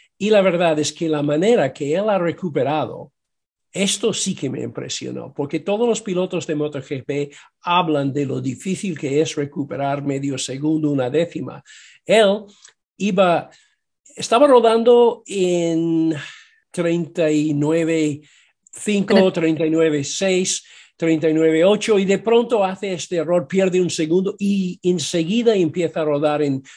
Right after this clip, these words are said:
Speaker 1: treinta y nueve tres, treinta y nueve cuatro y recuperó todo,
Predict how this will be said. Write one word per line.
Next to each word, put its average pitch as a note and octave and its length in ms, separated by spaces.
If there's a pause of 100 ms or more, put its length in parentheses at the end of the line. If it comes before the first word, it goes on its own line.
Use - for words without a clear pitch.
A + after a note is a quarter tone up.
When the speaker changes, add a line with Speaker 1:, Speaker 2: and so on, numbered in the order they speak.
Speaker 1:
treinta D3 320
y D3 40
nueve C#3+ 300
tres, D3+ 360
treinta C#3 320
y - 20
nueve C3 340
cuatro D#3 460 (260)
y E3+ 80
recuperó D3+ 720
todo, D3 500